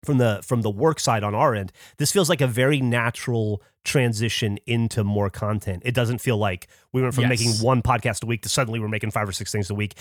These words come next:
Speaker 1: and you have to worry about us diluting the quality of any of it. This is something that we've been,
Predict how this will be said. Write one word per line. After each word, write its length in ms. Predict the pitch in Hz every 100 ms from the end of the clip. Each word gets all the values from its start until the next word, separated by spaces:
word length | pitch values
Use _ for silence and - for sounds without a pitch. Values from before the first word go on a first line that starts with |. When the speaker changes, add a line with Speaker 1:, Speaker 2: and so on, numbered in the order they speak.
| - 110
Speaker 1:
and 120 | 120
you 60 |
have 140 | 120 113
to 80 | 113
worry 300 | 113 113 107
about 320 | 98 101 -
us 140 | 92
diluting 560 | - 107 107 117 110 107
the 60 | 95
quality 500 | - 98 95 92 90
of 100 | 95
any 140 | 90
of 100 | 82
it. 80 | 82
This 160 | 113
is 100 | 127
something 260 | 143 127 127
that 80 | 110
we've 160 | 107 98
been, 180 | 101